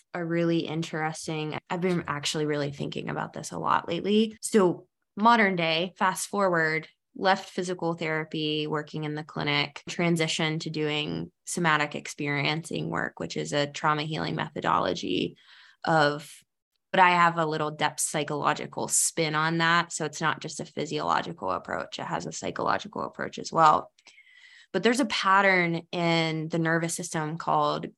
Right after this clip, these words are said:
global high activation pattern. And it's basically the person who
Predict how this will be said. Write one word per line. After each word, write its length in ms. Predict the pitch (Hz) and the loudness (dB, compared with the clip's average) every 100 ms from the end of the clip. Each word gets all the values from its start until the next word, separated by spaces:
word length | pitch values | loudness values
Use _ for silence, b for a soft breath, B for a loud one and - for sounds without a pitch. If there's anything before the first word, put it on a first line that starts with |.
| - | 0
global 240 | 170 165 | 2 2
high 200 | 160 156 | 2 2
activation 840 | 151 151 170 160 160 180 202 262 262 | 2 -2 -8 -8 -4 -2 0 0 -2
pattern. 440 | 240 240 262 294 240 | -4 0 0 0 2
And 600 | 180 180 175 175 175 180 - | 4 6 6 4 2 -2 -6
it's 180 | 190 180 | -6 0
basically 1000 | 208 220 214 214 214 185 175 170 170 - _ - | 6 6 6 2 2 0 2 2 2 -2 _ -6
the 360 | 175 170 170 170 | 2 4 4 2
person 500 | - 170 - 175 175 | -2 0 0 0 0
who 640 | 170 - 170 160 156 156 | -4 -2 0 0 -2 -4